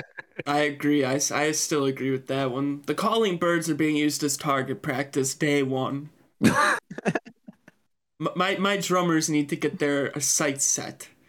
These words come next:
Speaker 2: My pipers are shooting, uh, darts with poison in them. Uh,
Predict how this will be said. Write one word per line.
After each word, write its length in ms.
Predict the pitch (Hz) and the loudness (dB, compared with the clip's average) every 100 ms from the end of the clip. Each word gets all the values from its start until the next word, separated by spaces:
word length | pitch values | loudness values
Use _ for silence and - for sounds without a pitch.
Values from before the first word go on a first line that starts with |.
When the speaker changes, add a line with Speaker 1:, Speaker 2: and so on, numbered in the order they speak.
| _ _ _ _ _ _ - | _ _ _ _ _ _ 0
Speaker 2:
My 160 | 113 | 4
pipers 360 | 120 123 117 110 | 8 8 8 6
are 80 | 110 | 6
shooting, 340 | 135 123 107 | 6 6 6
uh, 680 | 101 98 92 90 90 117 151 - _ - 127 | 6 8 8 8 6 4 -2 -8 _ -6 2
darts 580 | 107 143 127 - - - | 8 8 8 4 -4 -2
with 160 | 110 107 | -2 0
poison 460 | - 151 151 127 104 | 6 10 10 10 6
in 140 | 90 | 6
them. 400 | 85 87 147 170 - - - - - | 2 -2 -4 -6 -12 -20 -20 -20 -12
Uh, 260 | 107 104 | -10 -8